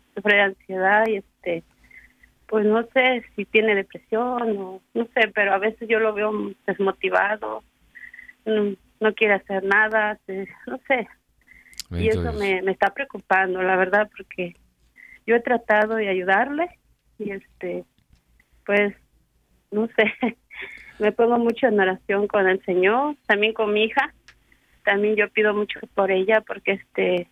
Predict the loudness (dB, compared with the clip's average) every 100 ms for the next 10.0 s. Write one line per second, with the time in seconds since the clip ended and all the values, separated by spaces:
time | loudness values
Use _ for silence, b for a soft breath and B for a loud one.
0 | _ -2 0 0 2 0 2 -2 -4 -8
1 | -4 0 4 2 2 2 0 0 -2 2
2 | 2 0 -6 _ _ _ _ -4 -2 -2
3 | -6 -2 0 0 0 -2 -2 -4 -6 -8
4 | _ 0 2 4 2 0 2 2 4 2
5 | 0 -2 -2 2 0 0 -4 0 0 0
6 | -6 -4 -2 -2 -4 -4 -6 -2 0 0
7 | -2 -6 -6 0 0 2 -4 -6 -6 -6
8 | -4 -4 -6 _ B B B B _ -10
9 | -10 _ -8 -4 -2 -2 -2 0 0